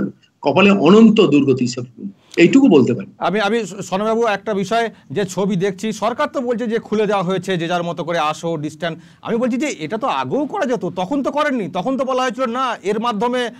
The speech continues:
Speaker 2: আহ, ক-, ভাইরাস ছড়িয়ে যেতে পারে। এখন তারা সেই পথে হাঁটছে, যখন এই ভাইরাস মারাত্মক আকার ধারণ করছে, positive। এখন যেভাবে খুলে দেওয়া হয়েছে, যখন সংক্রমণটা ছড়িয়ে যাবে, তখন সরকার কী বলবে?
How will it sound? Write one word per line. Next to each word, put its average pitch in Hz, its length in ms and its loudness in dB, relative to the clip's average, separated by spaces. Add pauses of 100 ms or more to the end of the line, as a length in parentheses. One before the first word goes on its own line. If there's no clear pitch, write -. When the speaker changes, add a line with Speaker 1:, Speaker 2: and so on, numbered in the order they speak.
(160)
Speaker 2:
আহ, 202 140 -4 (160)
ক-, 185 360 -12
ভাইরাস 202 340 -2
ছড়িয়ে 277 280 -2
যেতে 254 140 -2
পারে। 170 240 -2 (220)
এখন 262 360 -4
তারা 262 160 -4
সেই 208 220 -4
পথে 233 260 -4
হাঁটছে, 220 340 -6
যখন 196 520 -4
এই 196 100 -4
ভাইরাস 180 440 -4
মারাত্মক 190 460 -6
আকার 202 200 -4
ধারণ 165 240 -6
করছে, 190 340 -6
positive। 160 400 -6 (420)
এখন 233 360 -4 (680)
যেভাবে 160 360 -2
খুলে 196 260 -2
দেওয়া 208 160 0
হয়েছে, 202 340 -2
যখন 170 240 -4
সংক্রমণটা 196 800 -4
ছড়িয়ে 285 380 0
যাবে, 147 300 -2 (280)
তখন 269 200 -2
সরকার 277 320 -4
কী 415 200 -4
বলবে? 190 400 -2